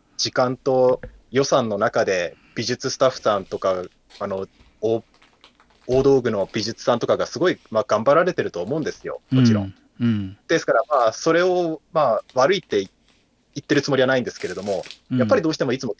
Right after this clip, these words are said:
Speaker 1: 厳しい、厳しいところがあるんですよね。
Speaker 2: うん。
Speaker 1: ただ、ただ今回はもう事前に、もう全部背景を徹底的に作り込まれてるんで、あの、さっき言った背景のシージー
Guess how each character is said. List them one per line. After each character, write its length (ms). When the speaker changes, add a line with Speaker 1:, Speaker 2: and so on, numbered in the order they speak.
Speaker 1:
厳 100
し 200
い、 180
厳 100
し 140
い 20
と 120
こ 80
ろ 80
が 80
あ 40
る 80
ん 60
で 80
す 100
よ 80
ね。 140
Speaker 2:
う 40
ん。 360
Speaker 1:
た 60
だ、 140
た 100
だ 80
今 180
回 240
は 260
も 120
う 40
事 220
前 140
に、 420
も 120
う 40
全 240
部 80
背 240
景 180
を 60
徹 220
底 100
的 160
に 120
作 200
り 100
込 100
ま 120
れ 100
て 140
る 140
ん 140
で、 320
あ 80
の、 300
さ 120
っ 40
き 100
言 0
っ 20
た 80
背 220
景 180
の 80
シ 220
ー 40
ジ 140
ー 280